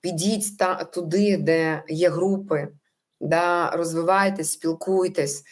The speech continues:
Можливо, просто зустріньтесь з друзями, де за рахунок групи ви, е, ну, за рахунок групи можна просто доволі швидко, ем, знайти енергію.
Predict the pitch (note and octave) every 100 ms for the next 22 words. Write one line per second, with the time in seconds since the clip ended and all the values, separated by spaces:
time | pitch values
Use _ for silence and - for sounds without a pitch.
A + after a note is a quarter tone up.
0 | - - G3+ G#3+ G3+ G3 G#3 G#3 G3+ G3
1 | F#3 G3 F#3+ D#3+ E3 - F#3+ G3 F#3 E3+
2 | F3 F3 D#3 C#3+ C#3 - _ _ _ _
3 | - - - D3 F3 F#3+ F3+ E3 - C#3+
4 | C#3+ D#3+ E3+ - F3+ D3+ C#3+ F3 A3 F#3
5 | D#3 D3+ E3 D3 - _ _ _ - D#3
6 | D3+ A3+ A#3+ G3 G#3 G#3 G#3+ G3+ F#4 F3+
7 | F3 F3 E3 G3+ G3 D3+ - _ _ _
8 | - C#3 D#3 F#3+ F3+ D#3+ - _ _ _
9 | _ - - F3+ G#3 G3+ E3+ B2 - _
10 | _ _ _ _ - D3 C#3 C3+ A#2+ -
11 | _ _ - - D3 E3 D#3+ D#3 C#3+ C3+
12 | C3 - D#2+